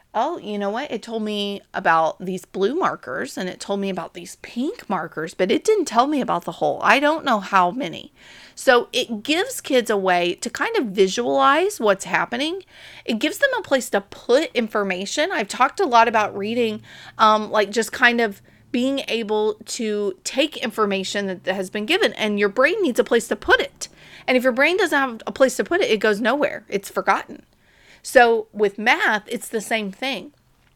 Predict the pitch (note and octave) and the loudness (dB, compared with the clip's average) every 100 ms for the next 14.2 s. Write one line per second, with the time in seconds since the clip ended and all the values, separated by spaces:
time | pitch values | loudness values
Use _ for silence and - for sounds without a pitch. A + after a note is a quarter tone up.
0 | _ - - A3+ C4 D#4+ D#4+ C4 G#3+ - | _ -20 -8 -4 -2 -2 -2 0 0 0
1 | C#4 C#4 B3 G#3+ F#3 A3+ E4+ D4+ F#3+ G#3 | 0 4 4 2 2 0 2 2 0 -2
2 | G3+ F#3 F3+ F#3+ A3 D#4 A3 F3 F#3+ - | -2 -2 -2 -2 0 -2 -2 -4 -6 0
3 | G3 F#3+ F#3 F#3+ G#3 D#4 A4 F3 F3 - | 0 2 0 0 -2 -2 0 -4 -4 -6
4 | A3+ - A#3+ C#4+ E4+ E4 C4+ A#3+ A3+ A3 | -8 -4 0 0 0 0 0 0 -2 -8
5 | - G#3 F#3+ F#3 C4+ G4+ - G3+ F#3+ - | -8 -8 -6 -4 -4 -6 -8 -8 -8 -14
6 | - - - D#4 D#4 C4 A#3+ C#4 D#4 B3 | -20 -20 -6 0 0 2 2 2 4 2
7 | B3+ B3+ - G#3 F3+ E3+ A3+ D4 - - | 2 -2 0 0 0 -2 -2 -2 -6 -10
8 | _ _ - - - A#3+ A3+ G#3 D4 G4 | _ _ -20 -20 -6 -2 0 2 2 2
9 | F4 C4 - F#3+ - G3 F3 E3 - - | 0 -2 -2 -2 -2 -4 -4 -6 -4 0
10 | C#4 F#4 D4+ G3 - - G3+ E3+ - G3+ | 2 2 2 0 -2 -6 -4 -4 -4 -2
11 | E3 - - D4+ E4 G3 F3 F3 D#3 - | -2 -4 -2 2 6 6 4 0 -6 -2
12 | - C4 F4 G3+ F#3+ - G3+ G#3+ G#3+ F#3+ | -2 0 0 2 0 2 2 0 -2 -4
13 | - G#3 - D4+ D#4 F#3 - - F3+ E3+ | -4 -6 -6 -2 -2 -2 -6 -4 0 0
14 | D#3+ D3+ | -2 -6